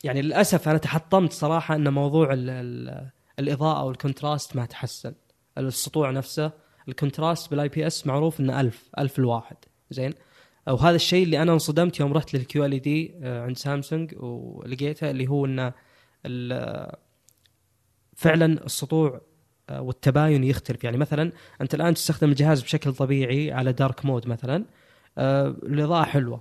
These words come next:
زين؟ إذا شغلت شيء أبيض تتفاجأ بقوة الإضاءة. بالآي بي إس أنا ما أتفاجأ. ليش؟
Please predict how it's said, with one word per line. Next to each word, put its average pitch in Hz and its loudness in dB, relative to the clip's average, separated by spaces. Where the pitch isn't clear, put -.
زين؟ 131 -2
إذا 156 6
شغلت 156 4
شيء 165 4
أبيض 175 4
تتفاجأ 185 2
بقوة 151 -2
الإضاءة. 123 -2
بالآي 156 8
بي 175 4
إس 196 2
أنا 170 6
ما 180 6
أتفاجأ. 123 2
ليش؟ 160 6